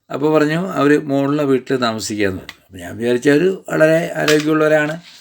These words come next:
അവർക്ക് ഈ പുതിയ വീട്ടിൽ വരാൻ, അവരുടെ തന്നെ പഴയ വീട്ടിൽ താമസിക്കാൻ ഇഷ്ടമായിരിക്കും എന്നൊക്കെ വിചാരിച്ച് ഞാനൊരു, ഒരു, ഒരു നൂറ് മീറ്ററോ, ആ, മറ്റേ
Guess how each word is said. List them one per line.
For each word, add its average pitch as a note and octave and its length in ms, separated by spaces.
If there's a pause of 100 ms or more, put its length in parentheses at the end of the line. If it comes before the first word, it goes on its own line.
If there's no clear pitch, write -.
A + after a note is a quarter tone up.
(340)
അവർക്ക് D3 340
ഈ D3+ 260
പുതിയ D3 440
വീട്ടിൽ D#3 280
വരാൻ, D3 260
അവരുടെ D3 420
തന്നെ D3 140
പഴയ C#3+ 240
വീട്ടിൽ C#3+ 240
താമസിക്കാൻ C#3 480
ഇഷ്ടമായിരിക്കും C#3+ 680 (600)
എന്നൊക്കെ E3+ 300
വിചാരിച്ച് D3+ 400
ഞാനൊരു, C#3 600 (240)
ഒരു, C3+ 380 (140)
ഒരു B2+ 100
നൂറ് B2+ 200
മീറ്ററോ, C3 560 (680)
ആ, C3+ 180
മറ്റേ C#3 340